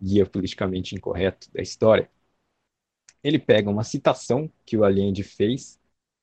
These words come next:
de um autor racista pra refutar e fala que aquela situa-, aquela citação é do Allende.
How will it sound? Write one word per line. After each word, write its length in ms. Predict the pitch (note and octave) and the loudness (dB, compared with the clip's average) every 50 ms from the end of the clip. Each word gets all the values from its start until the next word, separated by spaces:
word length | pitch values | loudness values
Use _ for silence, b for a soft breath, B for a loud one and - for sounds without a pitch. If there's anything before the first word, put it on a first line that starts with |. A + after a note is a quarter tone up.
| _ _ - | _ _ -14
de 300 | - F#2+ F#2 F#2+ G2+ G2+ | -12 -10 -8 -6 -4 -2
um 120 | G#2 G#2 | -2 0
autor 360 | G2+ G2+ G2+ - - G#2 F#2+ | 2 0 0 2 2 2 4
racista 680 | F#2 G2+ A#2 - - - G#2+ G#2 B2+ - - D3+ C#3+ C3+ - _ _ _ _ _ _ - - _ _ _ _ | 4 2 0 -2 -2 -4 -4 -4 -4 -2 -2 -4 -4 -4 -4 _ _ _ _ _ _ -20 -20 _ _ _ _
pra 140 | - G#2+ G2+ | 2 2 4
refutar 640 | G2+ G#2 G2 - - B2 - _ - E3 G3+ - _ _ _ _ _ _ _ _ _ _ _ _ _ _ _ _ - | 4 4 0 0 -2 -10 -8 _ 2 2 2 2 _ _ _ _ _ _ _ _ _ _ _ _ _ _ _ _ -6
e 80 | B2 B2 | -6 -2
fala 260 | - - B2+ C3+ C#3+ | 2 2 2 2 2
que 100 | - - D3 | -2 -4 -2
aquela 220 | - D#3 D#3 D#3+ | 0 2 2 0
situa-, 260 | D#3+ - - D#3+ D3+ C#3 - - _ _ - A#2 A2+ | 0 -2 -2 0 0 0 -2 -10 _ _ -2 0 0
aquela 320 | G#2 - - C#3 D3+ D3 | 0 2 2 2 2 2
citação 720 | - - D#3+ C#3 - D3+ C3 - - - - B2+ C#3 D#3 | -2 -6 -6 0 0 0 0 0 -2 0 0 0 0 0
é 60 | D#3+ D3+ | -2 -2
do 140 | D3 D#3+ | -2 0
Allende. 520 | F#3 F#3+ D#3+ C3+ B2+ C3 B2+ A2+ G2 F2+ | 0 2 2 2 4 4 2 0 0 -4